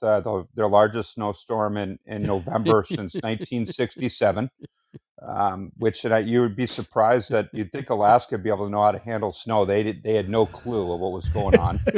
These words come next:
Speaker 1: Um, and then we, then we beat and tied, or we lost and tied to them. They scored with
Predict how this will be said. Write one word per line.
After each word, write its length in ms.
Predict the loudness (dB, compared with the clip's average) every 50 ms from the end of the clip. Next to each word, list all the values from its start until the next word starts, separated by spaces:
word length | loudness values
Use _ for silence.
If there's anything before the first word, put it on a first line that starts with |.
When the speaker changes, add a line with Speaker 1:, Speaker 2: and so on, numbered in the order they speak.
| -4 -4 -6 -4 -2 -2 -2 -2 2
Speaker 1:
Um, 480 | 4 6 6 6 6 4 2 0 -2 -6 -6 -6 -6 -8 -12 -12 -14 -16 -18 -12 -4 -2 -2 0 2 0 -2 -2
and 140 | -2 -2 0
then 200 | 2 2 2 4
we, 420 | 4 4 2 2 0 -2 -4 -10 _ _
then 300 | -8 -6 -6 -4 -6 -8 -10 _ -6
we 240 | -6 -4 -4 -6 -6
beat 200 | -6 -6 -6 -6
and 120 | -6 -10 -2
tied, 360 | 2 4 4 4 4 2 -2 -6 -6
or 100 | -4 -2
we 200 | -2 -4 -4 0 4
lost 340 | 6 6 6 6 4 0 -8
and 100 | -20 -8
tied 280 | _ 0 0 0 0 -2
to 60 | -2
them. 160 | -4 -4 -4
They 100 | -4 -6
scored 320 | -6 -8 _ -6 -6 -4
with 140 | -4 -6 -8